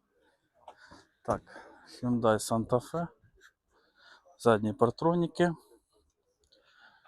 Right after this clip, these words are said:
Шкіра, автомат. Тут надійний гідротрансформатор стоїть.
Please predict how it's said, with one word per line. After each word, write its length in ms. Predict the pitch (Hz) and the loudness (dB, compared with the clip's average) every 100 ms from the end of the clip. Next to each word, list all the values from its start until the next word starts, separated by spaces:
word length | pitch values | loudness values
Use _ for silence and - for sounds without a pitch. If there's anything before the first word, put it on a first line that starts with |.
| _ _ | _ _
Шкіра, 680 | - - - 131 147 156 156 _ - | -20 -16 -2 2 4 2 0 _ -10
автомат. 800 | - 123 120 _ 110 107 127 160 - | 4 4 4 _ -2 2 6 6 4
Тут 200 | 139 143 | -2 2
надійний 560 | 139 135 135 117 113 - - | 2 4 2 2 0 -8 -14
гідротрансформатор 1160 | 117 123 107 104 - 117 - 104 120 156 - 139 - _ _ _ _ - - _ _ - | -4 -2 0 -2 -2 -6 -4 -4 2 2 2 -8 -10 _ _ _ _ -20 -20 _ _ -18
стоїть. 800 | - - 139 127 123 - - | -16 -8 0 2 2 -2 -8